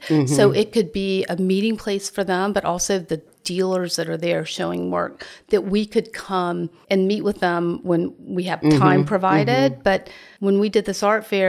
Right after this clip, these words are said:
Speaker 2: it's important for artists to come 'cause we're representing them. But also, I think I remember standing in an art fair and there were, like, I think forty-five artists that came by to say hello, which I love because that's, you know,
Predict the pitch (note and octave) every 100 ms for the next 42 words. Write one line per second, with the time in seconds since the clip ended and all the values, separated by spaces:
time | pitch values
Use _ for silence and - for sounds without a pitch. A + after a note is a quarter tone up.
0 | F3+ - F#3+ - C4 C#4 A#3+ E3+ E3 -
1 | - F3+ F3+ F3 E3 - F#3+ F3+ F#3+ G3
2 | F#3+ - G3+ F#3+ F3 F#3 E3+ G3+ B3 G#3+
3 | F3 E3+ F3 E3+ F3 - F#3 F3+ F#3+ F#3
4 | F#3 - - - F3+ F#3 F3+ F3 E3+ D#3+
5 | - - G3 F#3+ F#3 F3 E3 F3+ G3+ F#3
6 | E3+ E3+ E3+ F3 F3 F3 - G#3 A#3 F#3
7 | - G#3+ G#3 G#3 F#3+ E3+ F3+ G#3 G3 -
8 | - F#3 F3 E3+ F#3+ F3+ E3+ F3 E3+ G3
9 | A#3 A#3+ G#3+ - F#3 E3+ G#3+ B3+ A3+ -
10 | F3+ G3 F3+ F3 - - F3 D#3+ D3